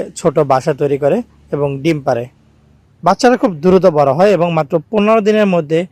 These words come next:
উড়তে শিখে যায়। এই দ্রুত বিকাশ তাদের বেঁচে থাকার ক্ষেত্রে একটি গুরুত্বপূর্ণ বৈশিষ্ট্য। ফুলঝুরি শুধু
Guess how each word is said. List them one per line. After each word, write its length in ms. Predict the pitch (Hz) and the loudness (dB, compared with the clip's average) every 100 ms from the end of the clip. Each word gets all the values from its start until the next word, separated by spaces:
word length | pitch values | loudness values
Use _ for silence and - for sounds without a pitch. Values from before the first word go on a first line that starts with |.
| _ _ - | _ _ -6
উড়তে 220 | 220 175 156 | -6 -4 -4
শিখে 200 | 147 135 127 | -4 -4 -6
যায়। 140 | 123 - _ _ _ _ _ _ _ _ _ _ _ _ _ _ _ _ _ _ _ _ _ _ _ _ _ _ _ _ _ _ _ - | -8 -12 _ _ _ _ _ _ _ _ _ _ _ _ _ _ _ _ _ _ _ _ _ _ _ _ _ _ _ _ _ _ _ -2
এই 80 | 214 165 | -2 0
দ্রুত 220 | 202 226 269 190 | 0 2 2 2
বিকাশ 220 | 170 254 247 | 2 0 0
তাদের 220 | 208 180 170 | 0 0 0
বেঁচে 200 | 170 175 208 | -2 -2 -2
থাকার 200 | 208 220 | 0 0
ক্ষেত্রে 200 | 214 208 165 | -2 0 -2
একটি 160 | - 160 147 | -2 -6 -2
গুরুত্বপূর্ণ 480 | 185 165 180 160 147 131 | -4 -2 -6 -4 -6 -6
বৈশিষ্ট্য। 400 | 139 135 - 139 123 _ _ _ _ _ _ _ _ - | -6 -8 -10 -8 -8 _ _ _ _ _ _ _ _ -4
ফুলঝুরি 420 | - 240 262 262 | 2 4 4 2
শুধু 160 | 262 220 | 0 2